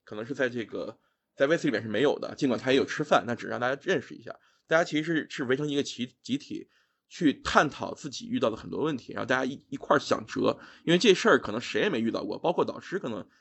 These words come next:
也不知道啊。大家一块儿想辙，一块儿聊。这时候你其实你发现，第一是你自己，你也是很赤裸的暴露给了所有的你的同期成员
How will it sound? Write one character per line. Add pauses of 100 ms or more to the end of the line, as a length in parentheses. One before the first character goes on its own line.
(120)
也
不
知
道 (280)
啊。
大
家
一
块
儿
想
辙，
一
块
儿
聊。
这
时
候
你
其
实
你
发
现， (320)
第
一
是
你
自
己， (760)
你
也
是
很
赤
裸
的
暴
露
给
了
所
有
的
你
的
同
期
成
员